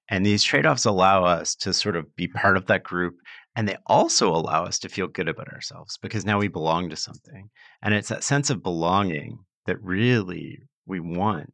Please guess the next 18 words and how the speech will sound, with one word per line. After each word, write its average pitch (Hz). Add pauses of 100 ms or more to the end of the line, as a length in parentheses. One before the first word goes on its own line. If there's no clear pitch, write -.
(100)
We 82
wanna 92
be 95
taken 95
care 87
of. -
We 82
wanna 82
feel 85 (220)
respected. 82
We 76
wanna 85
feel 80
loved. 78
We're, 80 (280)
we're 98 (160)
getting 123
something 85